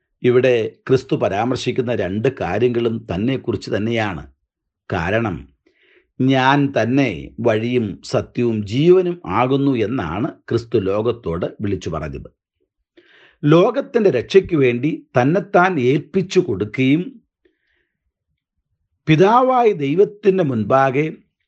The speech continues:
പരമയാഗമായി താൻ തീരുകയും ചെയ്തു. സ്വാതന്ത്ര്യം ലഭിക്കേണ്ടത് എവിടെ നിന്നാണ്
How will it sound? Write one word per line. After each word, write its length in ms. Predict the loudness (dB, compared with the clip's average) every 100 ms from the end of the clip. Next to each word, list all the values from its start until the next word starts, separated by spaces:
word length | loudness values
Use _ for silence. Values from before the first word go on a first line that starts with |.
| _ _
പരമയാഗമായി 1160 | 2 4 4 4 0 0 -2 -2 -2 -2 -4 -8 -2
താൻ 320 | 0 0 -4 -2
തീരുകയും 640 | -2 -2 -4 -6 -6 -6
ചെയ്തു. 300 | -2 -4 -4 -16 _ _ _ _ _ _ _ _ _ _ _ _ _ _ _ _ _ -20
സ്വാതന്ത്ര്യം 880 | -6 -2 -2 0 0 2 2 0 -2
ലഭിക്കേണ്ടത് 1000 | -2 0 -2 0 0 2 0 0 -2 -4 -2
എവിടെ 480 | 0 2 4 4 4
നിന്നാണ് 640 | -2 -2 0 0 -2 -2